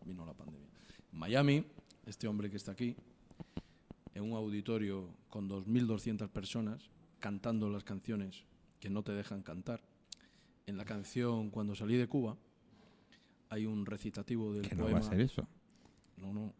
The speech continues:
Speaker 1: <laughs> Hay un recitativo de, del poema de José Martí, "Cultivo una rosa blanca, ta, ta, ta".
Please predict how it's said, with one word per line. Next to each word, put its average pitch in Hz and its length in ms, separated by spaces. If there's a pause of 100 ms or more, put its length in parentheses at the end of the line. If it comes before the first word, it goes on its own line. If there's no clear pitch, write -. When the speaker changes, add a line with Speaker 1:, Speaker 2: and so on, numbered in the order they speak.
Speaker 1:
<laughs> - 340
Hay 117 140
un 120 120
recitativo 117 720
de, 98 240
del 98 220
poema 110 320
de 98 60
José 104 240
Martí, 113 440 (500)
"Cultivo 123 380
una 113 140
rosa 110 260
blanca, 104 360
ta, 98 100
ta, 90 120
ta". - 80